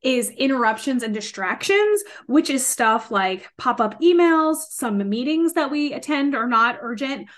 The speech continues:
um, or excuse me, feel urgent, but they're not necessarily important to your mission.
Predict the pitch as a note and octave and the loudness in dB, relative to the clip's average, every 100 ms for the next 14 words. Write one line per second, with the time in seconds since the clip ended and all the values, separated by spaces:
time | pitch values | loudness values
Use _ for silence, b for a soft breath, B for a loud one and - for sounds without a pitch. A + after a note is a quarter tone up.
0 | b b _ - C4 A#3+ G#3+ A#3+ B3+ - | b b _ -2 2 2 0 0 -2 0
1 | B3+ A#3 A#3+ A#3+ B3 A#3 A3 A#3+ A#3 A3 | -2 -2 -2 -4 -2 -4 -6 -6 -6 -4
2 | A3 - G#3 G#3+ G#3 G#3+ G#3+ G3+ G3+ A3 | -2 -2 -6 -6 -2 0 0 0 -2 -2
3 | G3+ G3+ G3 G3 F4 G4 F#4 | -4 -4 -4 0 2 4 4